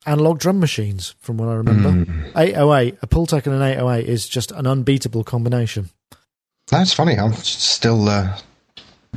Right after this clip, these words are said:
Speaker 2: quite gobsmacked over the Mackie thing, really. I mean, Fat of the Land, that was done on a Mackie, wasn't it?
Speaker 1: Yeah, um, um, and, but from what I remember, um, the Prodigy were really into the,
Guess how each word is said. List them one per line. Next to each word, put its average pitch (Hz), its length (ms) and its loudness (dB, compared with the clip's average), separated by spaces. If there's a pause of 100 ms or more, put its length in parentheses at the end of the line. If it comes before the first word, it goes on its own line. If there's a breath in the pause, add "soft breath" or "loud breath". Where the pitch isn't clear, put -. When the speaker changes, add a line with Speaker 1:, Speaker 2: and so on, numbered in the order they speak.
(260)
Speaker 2:
quite - 200 -2
gobsmacked - 480 0
over 110 100 2
the 110 80 0
Mackie 127 280 0
thing, 87 200 -4
really. 95 300 0 (120)
I 123 80 4
mean, 98 220 0 (420)
Fat - 240 -2
of 110 60 0
the 120 80 4
Land, 131 300 2
that 120 100 0
was 110 120 -2
done 117 160 0
on 117 100 0
a 113 60 0
Mackie, 123 320 0
wasn't 156 180 0
it? - 100 -4 (560)
Speaker 1:
Yeah, 165 360 4
um, 170 220 2
um, 175 220 -2 (140)
and, 165 180 2 (200)
but 165 280 0
from 156 440 -2
what 202 140 4
I 180 100 0
remember, 160 580 4
um, 139 200 0
the 135 120 -2
Prodigy 165 480 2
were 131 140 4
really 156 520 6
into 139 440 2
the, 127 400 4